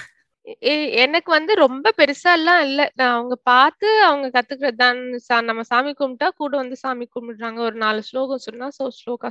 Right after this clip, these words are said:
சொல்றாங்க. அ, நான் வந்து, அ, I think when I grew up also it was the same. What my parents or grandparents followed, I just followed along. அ, இதுதான் God, அதுதான் God அப்படிலாம் ரொம்ப பெருசா யாரும் explain பண்ணல.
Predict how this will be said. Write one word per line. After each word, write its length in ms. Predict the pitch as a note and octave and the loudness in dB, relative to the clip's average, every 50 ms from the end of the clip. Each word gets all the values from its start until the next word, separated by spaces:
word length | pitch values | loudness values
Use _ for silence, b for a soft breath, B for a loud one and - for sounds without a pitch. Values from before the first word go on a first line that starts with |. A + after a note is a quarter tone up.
| - - A3+ | -10 -10 -12
சொல்றாங்க. 420 | G#3+ G3 G3 G#3 G3+ F#3+ G3+ G#3 - _ _ _ _ _ - | -12 -10 -12 -14 -14 -12 -14 -14 -14 _ _ _ _ _ -4
அ, 140 | G#3+ A3+ A3 | -2 -2 -2
நான் 540 | G3+ A#3 A#3+ A#3+ B3 B3+ C4 C#4 D4 D4 | 0 2 4 6 8 8 8 6 6 4
வந்து, 680 | D4 D4+ D4 D4+ D4+ D4+ F4 F4+ F#4+ F#4 E4 - - _ - - | 0 -2 -2 -2 -4 -4 -2 0 0 -2 -2 -6 -12 _ -6 -2
அ, 140 | C4+ C#4 C4+ | -2 2 2
I 120 | G3+ A#3+ C4 - E4+ | 2 2 2 0 -4
think 140 | F#4 F4 | -2 0
when 120 | D#4+ D4 D4 | 0 2 4
I 240 | C#4 C4+ C#4+ D#4 D#4 | 4 4 4 2 0
grew 240 | F4 F4 E4+ F4 | 0 2 2 2
up 120 | F4 - E4 | 2 4 2
also 180 | D4+ D4+ - D#4+ | 2 2 0 -4
it 100 | D4 - | -6 -6
was 120 | B3+ A#3 G#3+ | -6 -6 -6
the 260 | - G#3+ - _ G#3 G3 | -10 -16 -10 _ -8 -8
same. 60 | F#3 - _ _ G#3+ A3 | -8 -12 _ _ -18 -10
What 380 | A3+ A3+ A#3+ B3+ C4+ C4+ _ | -2 2 4 4 4 2 _
my 360 | _ C4 B3 A#3 A#3+ A#3+ B3 - | _ -6 -4 -2 -2 -2 -4 -4
parents 600 | - A#3+ A#3+ A#3 A#3 A#3 A#3 B3 B3 - - - | -2 0 0 0 0 -2 -4 -6 -10 -14 -10 -8
or 120 | A3+ A3 G#3+ G#3+ | -8 -8 -8 -8
grandparents 840 | A3 A3 G#3 G#3+ A3 G#3+ - A3 A3 G#3+ A3 G#3+ G#3+ - _ - G#3 | -8 -6 -6 -6 -6 -8 -8 -6 -6 -6 -6 -10 -12 -16 _ -10 -8
followed, 280 | G3+ G#3 C#4 G#4 C#5 | -6 -4 -4 -2 0
I 200 | C#5+ A#4+ G4+ F4 C#4 | 0 0 0 0 -2
just 340 | D#4 D#4+ - - - - A#3+ | -6 -8 -8 -10 -6 0 2
followed 280 | A3+ A3 A3+ A#3 A3+ A3 | 2 2 2 0 -2 -2
along. 300 | G#3 G3+ G#3+ G#3 A3 - b b b b b b b b b b _ - | -2 -2 -2 -4 -4 -6 b b b b b b b b b b _ -4
அ, 400 | A#3+ A#3+ A#3 A3 G#3+ G#3+ G#3+ G#3+ G#3+ | -2 -2 -2 -2 -2 -4 -6 -6 -8
இதுதான் 560 | A3 A3+ A3+ G#3 B3+ A3+ C4+ C4+ C4+ C#4 C#4+ B3+ | -10 -12 -12 -12 -2 2 4 4 4 2 0 0
God, 300 | C4 B3 A#3+ A#3+ G#3+ B3+ | 2 4 4 4 2 2
அதுதான் 540 | C4 C4 B3 A#3 A3 A3+ A#3 A#3+ B3 B3+ | 0 0 0 -2 -2 -2 -2 -4 -4 -6
God 500 | A#3+ A#3+ A3 G#3+ G#3 G#3 A3 A#3+ B3+ A#3+ | -4 -2 -2 -2 -2 -2 -2 0 0 0
அப்படிலாம் 840 | A3 G#3 G#3 A3 A3 A3 A3 A3+ B3 C4+ C#4+ C#4+ C#4 B3+ A#3 A#3 A#3 A3 | 0 -2 -6 -10 -10 -8 -6 -6 -6 -6 -6 -6 -8 -8 -10 -12 -12 -10
ரொம்ப 360 | - A3 G#3+ G#3+ G#3+ A#3 B3 A#3 - | -10 -10 -10 -8 -8 -8 -8 -6 -6
பெருசா 460 | A#3+ A3 A3+ - _ - C#4 C4+ C4 | -8 -8 -8 -10 _ -2 0 0 2
யாரும் 340 | B3+ A#3+ A3+ A3+ A#3+ B3 A#3+ | 2 0 0 -2 -4 -6 -8
explain 360 | A3+ - _ - A#3+ A#3 A#3 A3 - G3+ | -10 -16 _ -12 -12 -12 -10 -10 -12 -12
பண்ணல. 220 | G3+ G3 G3+ A#3 | -10 -10 -10 -12